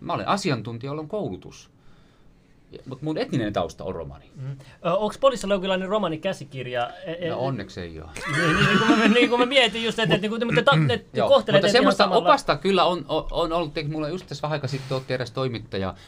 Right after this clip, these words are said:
Speaker 1: yhteyttä, joka sanoi, että ollaan tekemässä sisäministeriön, niinku, toiveista tämmöistä, niinku, opasta, niinku, poliiseille, niinku, romanikulttuurista ja tämmöistä. Ja mä oon kaikkia tämmöisiä oppaita vastaan, koska eihän se, ei se,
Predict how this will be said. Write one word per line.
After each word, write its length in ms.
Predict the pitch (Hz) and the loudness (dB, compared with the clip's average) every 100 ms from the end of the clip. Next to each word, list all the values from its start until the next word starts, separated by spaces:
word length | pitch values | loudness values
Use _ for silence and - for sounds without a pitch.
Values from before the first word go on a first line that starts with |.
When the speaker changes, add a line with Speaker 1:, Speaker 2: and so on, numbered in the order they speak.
| - | -8
Speaker 1:
yhteyttä, 480 | 135 139 117 98 107 | -4 -2 -4 -4 -6
joka 160 | 98 101 | -8 -8
sanoi, 240 | 117 104 | -8 -8
että 160 | 98 98 | -8 -8
ollaan 200 | 104 98 | -8 -10
tekemässä 440 | 113 113 98 - | -10 -10 -10 -12
sisäministeriön, 880 | - 107 107 95 90 - 92 92 92 | -14 -12 -8 -8 -10 -12 -10 -10 -10
niinku, 220 | 101 92 | -12 -12
toiveista 500 | 85 117 131 98 - | -6 -4 -2 -6 -10
tämmöistä, 380 | - 104 98 101 | -14 -12 -12 -10
niinku, 240 | 92 - | -10 -6
opasta, 480 | 147 147 123 - 101 - - - - - | -4 -2 -4 -6 -10 -10 -20 -20 -20 -12
niinku, 220 | 98 95 | -10 -10
poliiseille, 720 | 98 143 139 131 107 95 95 - - - | -6 -4 -2 -4 -4 -4 -8 -12 -20 -14
niinku, 220 | 101 95 | -12 -10
romanikulttuurista 880 | - 113 117 101 135 127 117 95 110 | -10 -6 -6 -4 -4 -4 -8 -12 -12
ja 40 | |
tämmöistä. 340 | 107 117 107 110 | -8 -8 -8 -8
Ja 40 | |
mä 100 | 120 | -6
oon 80 | 175 | -4
kaikkia 320 | 156 147 117 | -4 -4 -6
tämmöisiä 240 | 107 98 104 | -8 -10 -6
oppaita 480 | 117 113 90 85 | -8 -8 -10 -10
vastaan, 340 | 82 80 - 85 | -12 -12 -14 -14
koska 220 | - - | -14 -10
eihän 260 | 120 139 131 | -6 -4 -4
se, 180 | 135 - | -6 -8
ei 160 | 127 | -8
se, 200 | 123 123 | -6 -10